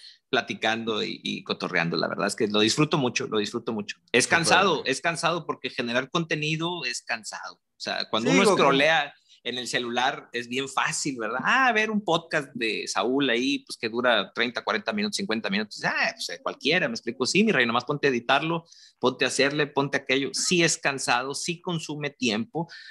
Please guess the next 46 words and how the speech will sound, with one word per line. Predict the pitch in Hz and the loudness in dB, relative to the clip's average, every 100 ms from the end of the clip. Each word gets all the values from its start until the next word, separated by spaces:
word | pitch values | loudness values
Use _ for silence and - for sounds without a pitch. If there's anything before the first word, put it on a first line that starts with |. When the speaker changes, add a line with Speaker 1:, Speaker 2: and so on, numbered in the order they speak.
| - | -6
Speaker 1:
tampoco | 104 95 117 123 | -4 0 0 2
es | 131 | 2
sencillo | 139 123 - 120 123 143 - _ | 2 2 2 2 2 -2 -4 _
y | 156 | 2
no | 160 170 | 4 4
sirve | 185 196 165 | 2 2 0
hacerlo | 147 170 151 156 151 - | 0 0 -4 -4 -8 -6
en | 131 123 | -6 -4
espacios | 120 - 135 139 147 135 | -6 -2 -2 0 -2 -2
así, | 107 127 | -4 -4
en | 131 | -4
spots, | - - 127 - - - | -6 -2 -2 -2 -16 -6
una | 151 165 151 | -2 0 2
vez | 127 120 | 2 2
a | |
la | 101 | -2
semana, | 101 107 143 160 78 76 104 | -4 -2 -2 -2 -4 -6 -6
dos. | 92 104 | -6 -2
La | 104 - | -4 0
constancia | 208 202 - _ _ - 107 143 160 156 | 0 0 -4 _ _ -2 0 0 0 0
es | 127 135 | 0 0
lo | 139 | -2
difícil | 113 131 - 139 - | -2 -2 -2 -2 -4
y | 127 120 | 2 2
es | 117 | 4
el | 139 | 2
alimento, | 127 120 113 117 143 160 | 2 0 -2 -2 -4 -6
es | 160 | -6
el | 165 | -4
veneno | 156 143 147 214 | -4 -4 -2 -2
de | 220 | -2
las | 160 | -2
redes | 139 175 | -2 -6
sociales | 180 - 139 196 - _ - - - | -6 -4 -4 -4 -10 _ -20 -20 -6
porque | 139 135 | -4 -2
te | 120 113 | -4 -4
consume | - 117 120 - 151 208 185 | -2 0 0 2 4 4 2
un | 151 156 | 0 -2
poquito | 123 - 131 160 196 | -4 0 -2 0 -2
y | 151 117 | -2 -4
pues | 117 | -2
de | 104 | -2
repente | 101 - 113 | -2 -4 -4
tienes | 131 131 | 0 0
que | - | 0
sacrificar | 135 135 123 117 104 113 117 117 | 0 0 -4 -6 -4 -4 -4 -6